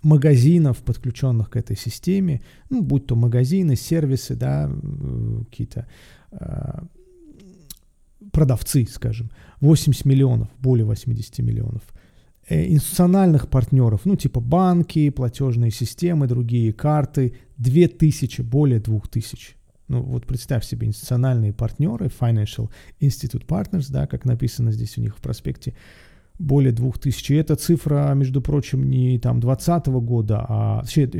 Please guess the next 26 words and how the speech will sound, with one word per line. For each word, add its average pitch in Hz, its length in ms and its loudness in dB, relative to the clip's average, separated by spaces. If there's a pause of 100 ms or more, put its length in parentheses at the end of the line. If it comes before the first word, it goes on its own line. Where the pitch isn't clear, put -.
не, 139 340 4
не 135 160 4
октября 160 500 4
двадцатого 123 500 2
года, 110 320 0
а 104 380 -2
августа, 127 640 0 (380)
даже, 117 260 0
может 113 240 0
быть, 113 160 -4
раньше. 123 460 0
То 110 100 -8
есть 107 160 -12
цифры, 113 320 -4
скорее 113 320 -2
всего, 107 260 -4
растут 117 460 -4
и 101 140 -6
бешеными 107 540 -4
темпами. 117 500 -6 (600)
Ам, 160 560 2 (880)
что - 240 4
ещё? 180 240 4
Посмотрим 170 500 4
на 151 400 4
оборот. 151 560 4